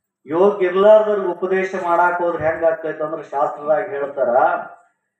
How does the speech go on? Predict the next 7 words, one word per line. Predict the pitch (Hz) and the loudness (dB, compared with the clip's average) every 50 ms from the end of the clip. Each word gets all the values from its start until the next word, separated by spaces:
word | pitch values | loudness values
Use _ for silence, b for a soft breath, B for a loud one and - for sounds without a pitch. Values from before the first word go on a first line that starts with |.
| _ _ _ _ _ _ _ | _ _ _ _ _ _ _
ಕೋಳಿಗೆ | _ - 131 147 170 185 202 214 196 180 175 156 160 165 175 185 190 185 165 151 | _ -4 -2 0 2 2 2 2 2 0 0 0 2 2 2 2 0 -2 -2 -4
ಮೌನ | 151 170 185 190 190 | -4 -4 -2 -2 -4
ವ್ರತ | 185 175 170 170 180 | -2 -4 -4 -4 -2
ಮಾಡ | 180 175 170 170 165 165 160 160 | -2 -2 0 2 2 2 4 2
ಅಂತ | 160 160 160 151 | 2 0 -2 -6
ಹೇಳ್ದಂಗ | 151 151 147 151 156 160 165 | -4 -4 -2 -4 -2 2 2
ಆಕೈತಂತ. | 156 - - 151 143 - 139 117 104 - - | 2 2 2 -4 -4 -4 -4 -8 -8 -10 -16